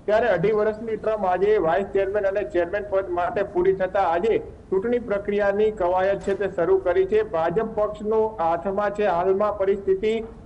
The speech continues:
આ જે માર્કેટિંગ યાર્ડ છે તે ભાજપ પક્ષના હાથમાં છે, ત્યારે છેલ્લી ઘડીએ હાલની પરિસ્થિતિમાં ભાજપના આગેવાનો, મહામંત્રીઓ અને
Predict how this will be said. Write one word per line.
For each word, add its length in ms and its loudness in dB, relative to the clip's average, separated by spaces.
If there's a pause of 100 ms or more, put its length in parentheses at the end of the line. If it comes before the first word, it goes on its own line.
આ 140 2
જે 200 4
માર્કેટિંગ 580 0
યાર્ડ 180 2
છે 120 0
તે 100 0
ભાજપ 440 0
પક્ષના 320 -2
હાથમાં 460 0
છે, 180 2
ત્યારે 320 0
છેલ્લી 340 -2
ઘડીએ 400 2 (320)
હાલની 300 2
પરિસ્થિતિમાં 680 -2
ભાજપના 480 -2
આગેવાનો, 600 2
મહામંત્રીઓ 760 0
અને 320 0